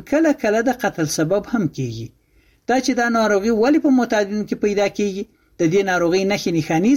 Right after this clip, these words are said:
څه دي، معتادینو او د هغوی کورنیو ته یې زیانونه څه دي، په دې اړه مو لارواپوه ډاکټر محمد ګل سمیم سره مرکه کړې او په پیل کې مو پوښتلې چې بدګماني څه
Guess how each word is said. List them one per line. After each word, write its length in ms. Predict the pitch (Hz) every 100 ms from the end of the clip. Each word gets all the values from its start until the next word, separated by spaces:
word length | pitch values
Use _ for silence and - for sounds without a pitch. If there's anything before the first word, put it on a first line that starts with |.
| -
څه 80 | 247
دي، 100 | 233 240 _ _ -
معتادینو 640 | 175 165 170 165 226 226 220
او 60 | 190
د 180 | 165 143
هغوی 220 | 156 196
کورنیو 600 | 190 185 175 165 202 226 220
ته 60 |
یې 160 | 180 151
زیانونه 360 | 156 160 269 330
څه 160 | - 226
دي، 120 | 214 233 - _ _
په 80 | 165
دې 180 | 156 196 180
اړه 120 | 185
مو 120 | 220 269
لارواپوه 640 | 240 190 165 156 214 220 190
ډاکټر 320 | 147 220 247 247
محمد 260 | 175 160 151
ګل 140 | 170 180
سمیم 320 | - 165 202 262
سره 260 | - 180
مرکه 360 | 190 214 226 190 147
کړې 200 | 131 123 - _ _ _ -
او 100 | 165 165
په 60 | 156
پیل 200 | 190 196
کې 140 | 190 165
مو 60 | 151
پوښتلې 460 | 165 151 330 330 294
چې 100 | 262 247 - _ -
بدګماني 680 | 175 147 156 156 151 202
څه 160 | 208